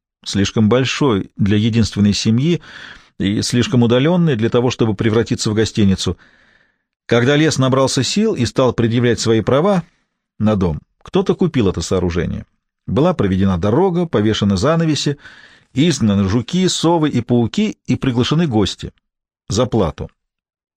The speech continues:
Охотничья усадьба стала одной из лучших оберж в Квебеке. Примечание. Гостиница с рестораном. Французский. Конец примечания.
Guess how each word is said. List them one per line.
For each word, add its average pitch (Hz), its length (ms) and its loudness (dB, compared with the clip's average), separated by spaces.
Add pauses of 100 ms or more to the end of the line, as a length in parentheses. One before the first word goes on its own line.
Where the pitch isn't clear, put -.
(120)
Охотничья 127 600 0
усадьба 120 560 0 (920)
стала 147 380 0
одной 139 540 0
из 113 120 -2
лучших 170 840 -4 (800)
оберж 139 680 0 (140)
в - 120 -20
Квебеке. 92 580 -2 (560)
Примечание. 90 560 0
Гостиница 104 560 -2
с 98 60 -8
рестораном. 98 560 -2 (100)
Французский. 90 580 -6
Конец 101 360 -2
примечания. 82 580 -6